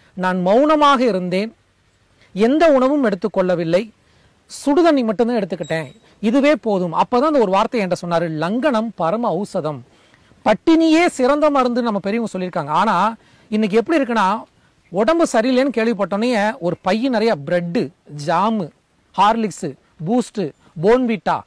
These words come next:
அது இதுன்னு ஒரு வாங்கிக்கிட்டு பை நிறைய அள்ளிட்டு போறாரு. அடுத்து நோய் வந்தவருக்கு பாத்தீங்கன்னா, இப்ப எல்லாம் நோய் வந்துட்டா நம்மள பத்து பேர்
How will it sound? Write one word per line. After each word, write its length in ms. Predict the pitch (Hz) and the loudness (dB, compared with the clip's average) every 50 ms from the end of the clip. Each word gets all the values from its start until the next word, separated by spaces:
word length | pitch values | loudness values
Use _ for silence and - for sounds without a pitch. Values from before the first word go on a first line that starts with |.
| _ _ - | _ _ -4
அது 320 | - 170 196 190 277 269 | -2 0 0 2 2 0
இதுன்னு 420 | 226 175 180 196 190 285 262 220 | 0 -2 -2 -2 -2 0 0 0
ஒரு 160 | 175 185 170 147 | 0 -2 0 0
வாங்கிக்கிட்டு 520 | 165 196 226 302 311 262 233 226 202 - | 2 2 2 2 0 -2 -2 -2 -2 -2
பை 240 | - 190 175 240 269 | -2 0 0 0 0
நிறைய 240 | 269 254 254 277 247 | 0 0 2 2 2
அள்ளிட்டு 260 | 190 208 220 - 170 | 2 0 -2 -2 -2
போறாரு. 240 | 185 175 151 135 123 - _ _ _ _ _ | -2 0 -2 -2 -4 -6 _ _ _ _ _
அடுத்து 300 | - 175 220 - - 311 | -4 -2 -2 0 0 0
நோய் 300 | 254 214 233 285 339 320 | 0 2 4 4 4 4
வந்தவருக்கு 560 | 277 262 233 247 269 262 262 240 208 190 196 208 | 4 2 2 2 4 4 4 2 2 0 0 -2
பாத்தீங்கன்னா, 220 | 196 233 214 254 | -2 -2 -4 -4
இப்ப 180 | 277 214 240 233 | -4 -2 -2 -2
எல்லாம் 160 | 269 254 226 | 0 0 2
நோய் 200 | 240 262 269 247 | 2 2 2 0
வந்துட்டா 260 | 226 208 220 220 233 | 0 -2 -2 -2 -2
நம்மள 160 | 208 208 208 | -2 -2 -2
பத்து 240 | 196 - 202 170 233 | 0 0 -2 0 0
பேர் 120 | 226 262 | 0 0